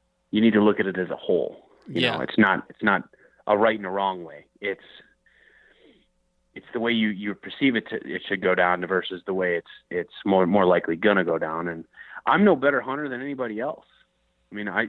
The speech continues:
Speaker 1: I, I use calls. I, I use spot and stalk techniques. I use ambush techniques.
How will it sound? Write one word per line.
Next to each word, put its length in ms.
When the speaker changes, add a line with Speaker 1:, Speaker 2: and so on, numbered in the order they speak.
Speaker 1:
I, 260
I 80
use 300
calls. 340
I, 340
I 100
use 260
spot 240
and 120
stalk 300
techniques. 440
I 40
use 200
ambush 440
techniques. 460